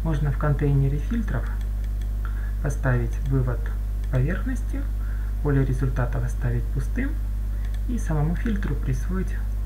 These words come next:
прозрачность. И так мы видим сечение и фильтр результатов внутри. Также нам становятся доступны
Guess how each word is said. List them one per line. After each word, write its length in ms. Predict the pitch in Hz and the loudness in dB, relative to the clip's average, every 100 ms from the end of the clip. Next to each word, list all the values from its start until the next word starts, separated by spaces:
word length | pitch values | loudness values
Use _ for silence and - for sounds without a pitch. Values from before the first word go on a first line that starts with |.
| - - - - - - - | -2 -2 -2 -2 -2 -2 -2
прозрачность. 840 | - 135 113 110 - - - - - - - - - - - - - - - - - | 0 0 0 0 0 -2 -2 -2 -2 -2 -2 -2 -2 -2 -2 -2 -2 -2 -2 -2 -2
И 160 | 262 233 - | -2 -2 0
так 180 | 160 135 | 0 2
мы 140 | 127 | 2
видим 260 | 143 131 120 - - - - - - - - - - - - - - - - - | 2 0 0 0 -2 -2 -2 -2 -2 -2 -2 -2 -2 -2 -2 -2 -2 -2 -2 -2
сечение 560 | - - 233 247 233 202 165 | -2 0 2 2 2 2 0
и 180 | 190 226 196 - - - - - - - | 0 0 -2 -2 -2 -2 -2 -2 -2 -2
фильтр 260 | 180 175 139 | -2 0 0
результатов 580 | 135 - 113 143 135 - - - | 0 0 0 0 0 0 -2 0
внутри. 340 | 123 113 - - - - - - - - - - - - - - - - - - - - - - - - - - - - - - - - - - - - - - - - - - - - - - - - - - - - | 0 0 0 -2 -2 -2 -2 -2 -2 -2 -2 -2 -2 -2 -2 -2 -2 -2 -2 -2 -2 -2 -2 -2 -2 -2 -2 -2 -2 0 0 0 0 0 0 0 0 0 0 0 0 0 0 0 0 0 0 0 0 0 0 0 0 0
Также 280 | 240 240 165 | 2 4 4
нам 180 | 160 135 | 4 2
становятся 480 | 143 139 135 131 131 | 4 6 6 4 2
доступны 600 | 127 - 127 113 120 | 2 2 0 2 2